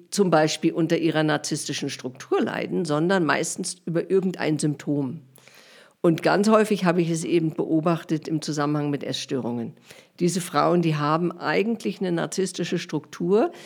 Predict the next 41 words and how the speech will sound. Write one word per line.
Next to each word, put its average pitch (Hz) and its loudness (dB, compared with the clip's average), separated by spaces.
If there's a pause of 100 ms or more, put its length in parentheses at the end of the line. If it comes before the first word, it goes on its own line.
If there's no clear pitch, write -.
(160)
Man 147 0
würde 190 4
aber 160 2
gar 147 0
nicht 170 -2
auf 139 -6
die 156 -6
Idee 160 2
kommen, 165 -2
sie 151 -2
als 143 -2
narzisstische 156 -4
Menschen 139 -6
zu 135 -10
bezeichnen 143 -2
im 147 -2
herkömmlichen 139 -4
Sinne. 123 -4 (480)
Aber 156 2
die 202 2
fühlen 208 4
sich 180 -2
innerlich 180 2
so 180 4
minderwertig, 175 2 (340)
dass 151 0
sie 220 2 (500)
dann 208 4
eine 196 4
Therapie 165 2
aufsuchen. 180 0
Und 156 0
da 156 4
geht 160 0
es 208 -2
im 147 -4
Grunde 185 2
in 247 0
der 226 2
Therapie 202 0
drum, 180 0